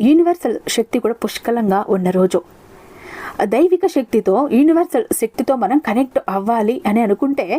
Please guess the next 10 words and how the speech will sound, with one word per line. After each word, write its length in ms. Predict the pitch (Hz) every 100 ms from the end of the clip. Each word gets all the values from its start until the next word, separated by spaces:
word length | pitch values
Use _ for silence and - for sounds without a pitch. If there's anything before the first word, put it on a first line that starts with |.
| 339 - - 254
ఇంతకు 320 | 381 392 269 240
మించిన 220 | 339 311 277
శుభదినం 360 | 202 202 208 214 196
ఇంకొక 380 | 208 196 202 196
రోజు 200 | 220 - 196
ఉండదండి. 400 | 185 185 175 175 - - - - - - - -
ఇలాంటి 340 | 262 311 370 370 294
రోజును 240 | 254 240 233
గనక 160 | 226 214 214
వదులుకుంటే 520 | 247 247 208 180